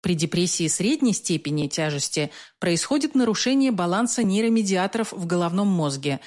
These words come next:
и снижение нейропластичности. И для того, чтобы из этого состояния выйти, нужна значительная поддержка извне. Это либо медикаментозная поддержка,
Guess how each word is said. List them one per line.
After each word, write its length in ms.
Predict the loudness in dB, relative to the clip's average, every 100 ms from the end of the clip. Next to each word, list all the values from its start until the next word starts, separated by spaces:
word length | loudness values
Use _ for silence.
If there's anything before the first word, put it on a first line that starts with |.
| -18 -20 _ -6
и 60 |
снижение 600 | 0 0 2 2 4 4
нейропластичности. 1300 | 2 2 0 -2 -4 -2 -2 -2 -2 -4 -6 -10 -12 _ _ _ _ -4
И 80 | 0
для 140 | 0
того, 280 | 0 0 -2
чтобы 340 | -2 -2 0
из 100 | 0
этого 260 | 0 -2 -4
состояния 720 | -4 -4 -2 0 0 0 0
выйти, 540 | 2 0 0 -2 -4 -6 -20 _ -4
нужна 360 | -2 0 2 2
значительная 680 | 2 0 -2 0 2 2
поддержка 680 | 0 -4 -4 -4 -4 -4 -6
извне. 640 | -6 -2 -2 0 -2 -2 -8 _ _ _ _ _ _ _ -4
Это 260 | -2 0
либо 300 | 0 0 2
медикаментозная 960 | 2 2 0 0 0 0 -2 0 0 0
поддержка, 760 | -2 -2 0 0 -2 -2 -4